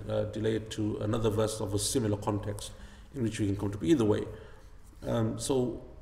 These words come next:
what I want you to focus on now is, is what this verse actually means. When Allah subhanahu wa ta'ala, after mentioning verse number one, verse number two, then Allah subhanahu wa ta'ala says,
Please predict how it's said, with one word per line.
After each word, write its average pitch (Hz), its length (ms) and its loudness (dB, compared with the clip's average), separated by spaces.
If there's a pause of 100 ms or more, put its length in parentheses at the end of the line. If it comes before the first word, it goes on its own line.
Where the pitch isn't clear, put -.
(160)
what 143 180 4
I 165 60 8
want 175 260 6
you 147 60 -2
to - 80 -6
focus 147 340 0
on 127 140 4
now 139 180 6
is, 120 200 -2
is 117 340 -2 (420)
what 165 220 -2
this 165 160 -2
verse 143 240 2
actually 135 320 0
means. 98 400 0 (460)
When 120 120 2
Allah 143 200 6
subhanahu 147 400 0
wa 127 60 -4
ta'ala, 110 420 6 (640)
after 143 260 0
mentioning 139 520 4
verse 139 280 2
number 117 160 0
one, 104 220 0
verse 135 260 0
number 117 180 2
two, 107 200 -4
then 117 140 0
Allah 127 220 4
subhanahu 131 320 -2
wa 123 60 -2
ta'ala 120 320 2
says, 147 340 4